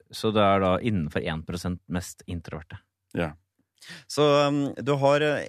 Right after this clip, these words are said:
Speaker 3: eneste underscoren, eh, underdimensjonen, du scorer litt høyt, er fysisk spenningssøking, altså litt sånn
Speaker 1: Jeg tenderer mot høyt av femtiseks.
Speaker 3: Ja.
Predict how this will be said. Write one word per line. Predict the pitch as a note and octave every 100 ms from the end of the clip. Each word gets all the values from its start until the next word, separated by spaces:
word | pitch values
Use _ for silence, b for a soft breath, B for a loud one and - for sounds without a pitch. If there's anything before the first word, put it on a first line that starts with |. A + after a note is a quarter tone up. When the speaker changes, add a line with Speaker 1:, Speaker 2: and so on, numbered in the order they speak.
| -
Speaker 3:
eneste | E3 B2 - F#3 F#3+
underscoren, | B2 G#2+ G#2+ - A#2 B2 D3+ D#3
eh, | D3+ D3+ D3+
underdimensjonen, | A2 G#2+ G#2 A2 A2+ - A#2+ C3+ D3 C#3
du | C3+
scorer | C#3 - B2 A#2+ C3 B2+ B2+
litt | C3
høyt, | - F#3+ -
er | D#3 D#3+ D#3
fysisk | - A#2+ G#2+ - E3 -
spenningssøking, | - F#3 C#3+ G2+ F#2+ G2 - A#2 A2 - D4+ E4+
altså | F3 D#3+
litt | D#3
sånn | D3+ C#3+ C#3+ C3
Speaker 1:
Jeg | C3
tenderer | E3 D#3+ C#3+ A#2+ B2
mot | D3+ D#3+
høyt | C#3+
av | D3+
femtiseks. | D3+ C#3 D3+ F3 - -
Speaker 3:
Ja. | D#3